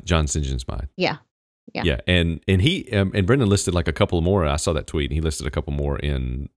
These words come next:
Speaker 1: the thread following that that were like, it happened in a couple other Bond movies too. And I'm like, yeah, it's just, he said, it's just like <laughs> they really just play around with the, everybody knows he's James Bond, but just, like, people in, they just, like, kinda brush it under the rug and just ignore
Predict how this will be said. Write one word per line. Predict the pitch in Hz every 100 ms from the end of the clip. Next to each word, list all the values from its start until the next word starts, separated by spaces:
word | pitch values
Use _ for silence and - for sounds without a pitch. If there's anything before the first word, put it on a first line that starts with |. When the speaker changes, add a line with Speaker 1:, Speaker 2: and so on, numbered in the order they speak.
| _
Speaker 1:
the | - 67
thread | 67 85 80
following | - 80 73 69
that | 69 -
that | 60
were | 69
like, | 67 65 64 - _ _ _ _ _ _ _ -
it | 82
happened | 80 80 76
in |
a | 71
couple | - 78
other | 76
Bond | 71 73 73
movies | 67 65
too. | - 82 73
And | 71
I'm | 71
like, | 67 67
yeah, | 123
it's | 78 95 -
just, | 110 - _ _ _ _ -
he | 95
said, | - 82
it's | 76 -
just | 71
like | 80
<laughs> | -
they | 120
really | 98 85
just | 78 -
play | 95
around | 80 78 78 73
with | 71 -
the, | 69 65 65 _ _ _ _ -
everybody | 127 117 110
knows | 104 104
he's | 101
James | 87 104 98
Bond, | 95 101 107
but | 90 73
just, | - - 85
like, | 78 - -
people | 101 87 80
in, | 73 69 - -
they | - 80
just, | 80 87
like, | 78
kinda | 90 73 65 - _ - _ _ _ -
brush | 107 -
it | 90
under | 87
the | 80
rug | 85 85
and | 80
just | 76 - -
ignore | 87 82 87 95 82 78 76